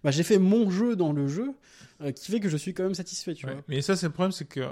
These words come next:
Speaker 2: finalement, t-, mais quand tu joues avec quelqu'un, t'es jamais certain que vous jouez au même jeu. Pour
Speaker 1: Ouais.
Speaker 2: cette raison-là.
Speaker 1: Et justement, c'est,
Speaker 2: Tout le temps.
Speaker 1: c'est, en fait, c'est quand, voilà, c'est exactement ça. C'est, c'est quand vous êtes confronté au fait que vous jouez pas au même jeu,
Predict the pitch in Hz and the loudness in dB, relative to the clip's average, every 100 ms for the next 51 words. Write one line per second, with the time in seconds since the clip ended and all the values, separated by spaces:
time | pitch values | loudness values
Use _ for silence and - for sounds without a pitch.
0 | - - 160 190 175 160 165 170 156 175 | -10 -6 -2 -2 -4 -8 -4 -4 0 0
1 | 170 170 151 196 208 143 147 151 147 147 | 0 0 -2 -2 -2 0 2 2 0 -2
2 | 180 175 143 131 131 147 131 - _ _ | -2 0 0 0 0 -2 -4 -8 _ _
3 | _ _ _ _ _ - 277 311 135 139 | _ _ _ _ _ -2 0 2 2 2
4 | 139 117 - - - 156 147 254 254 185 | -2 -4 -12 -20 -6 -4 -2 0 0 2
5 | 160 156 160 220 208 202 277 - - - | 0 0 0 2 4 4 2 0 0 0
6 | 262 180 190 170 147 165 202 175 - 131 | 0 2 2 2 0 -2 -2 -4 -6 -6
7 | - 151 285 202 165 151 233 - 233 - | -6 -2 0 0 0 -4 -8 -8 -8 -6
8 | 226 156 185 180 139 135 131 - 247 202 | -8 -8 -10 -10 -12 -10 -6 -2 0 0
9 | 156 208 | -2 -4